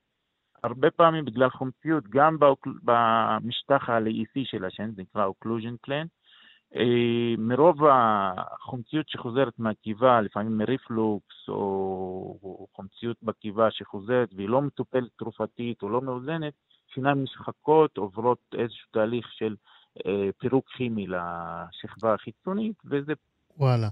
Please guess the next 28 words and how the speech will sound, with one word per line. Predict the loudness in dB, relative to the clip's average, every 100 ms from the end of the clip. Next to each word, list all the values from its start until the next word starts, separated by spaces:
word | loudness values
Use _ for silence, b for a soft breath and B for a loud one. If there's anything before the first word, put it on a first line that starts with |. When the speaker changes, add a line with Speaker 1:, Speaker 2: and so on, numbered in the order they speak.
| B B B
Speaker 2:
זאת | -8 -4
אומרת, | 2
Speaker 1:
פוגע | 6 6
באיכות | 4 -2 -2 -8
Speaker 2:
כש-, | -6 -2
כשאתה | 0 2
Speaker 1:
וב- | 2
Speaker 2:
אומר, | 2 0 -8
כשאתה | -6 -4 0 2
אומר | 4 4 2
חומציות, | 0 0 0 -2 -4 -2 0 2 2 0 -4
אתה, | -6 -6
אתה | -6 -8 -6
מתכוון | -6 -2 2
לאותן | 4 4 2
צרבות | 0 -2 -4 -4 -2 -2 0
או | 0
ל-, | -2 -4
או | -4 -4
ל-, | -4 -4 0
Speaker 1:
כן. | -2
Speaker 2:
לתחושה | -2 -8 -4 2
הזאת | 4 4
Speaker 1:
כן. | 4
Speaker 2:
שמשהו | 4 4 2 0
שעולה | -2 0 2 2 2
לנו | 2 0 0
פתאום? | -2 0 0 0